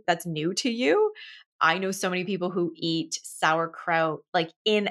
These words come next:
actual recipes, like cabbage rolls, for example. So if you're used to that and that's what maybe you were brought up on, and then to think to just eat it out of the jar. I've had some people say how, like, that's just a strange thing, but to me, it's not. And so, um,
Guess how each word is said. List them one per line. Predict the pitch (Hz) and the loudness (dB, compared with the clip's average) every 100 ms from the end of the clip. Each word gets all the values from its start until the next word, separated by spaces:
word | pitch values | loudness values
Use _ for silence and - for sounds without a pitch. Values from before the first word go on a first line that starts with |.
| - | 2
actual | 165 165 - 180 156 | 4 4 0 -2 -4
recipes, | 151 156 - 202 214 220 220 | 0 0 0 -4 -6 -6 -2
like | 190 185 | -2 -2
cabbage | - 285 339 185 - | -2 0 2 0 0
rolls, | 147 - - | -4 -4 -6
for | - 151 | -4 -2
example. | 165 170 - - - - - - - - | -2 -2 -4 -4 -2 -2 -4 -16 -20 -12
So | - 190 180 170 | 0 4 4 2
if | 190 180 | 0 -2
you're | 185 | -2
used | 185 202 247 - | 0 -2 -2 0
to | 202 | 4
that | 185 | 4
and | 170 | 4
that's | 175 190 | 2 0
what | 190 185 | -2 -2
maybe | 180 180 | -4 -2
you | 180 | -2
were | 175 170 185 _ _ - | 0 0 0 _ _ 2
brought | 180 165 | 4 6
up | 190 - | 4 2
on, | 165 165 | 0 0
and | 165 | -2
then | 165 165 | -6 -8
to | 175 | -10
think | 170 170 170 | -8 -8 -8
to | 165 | -8
just | 165 - | -10 -8
eat | 165 | -8
it | 165 | -4
out | 165 160 | -2 -2
of | 160 | -4
the | |
jar. | 160 180 214 165 160 - - _ 185 | -2 2 2 2 0 -10 -20 _ -2
I've | 190 | 0
had | 202 247 | 2 2
some | 226 | 0
people | 214 180 | -2 -4
say | 190 185 | 0 2
how, | 170 | 4
like, | 170 165 - | 2 0 2
that's | 175 180 | 2 2
just | 196 196 | -6 -4
a | 185 | -4
strange | - 185 175 185 175 - | -2 0 0 -2 -4 0
thing, | 202 - - - - _ | 0 0 -8 -20 -20 _
but | 196 190 | -2 0
to | 214 | 2
me, | 208 | 4
it's | 202 208 | 2 2
not. | 202 185 - - | 4 6 4 -2
And | 208 214 | -4 -2
so, | - 175 170 170 - - - | 4 6 4 2 -6 -4 2
um, | 170 165 160 | 2 2 -6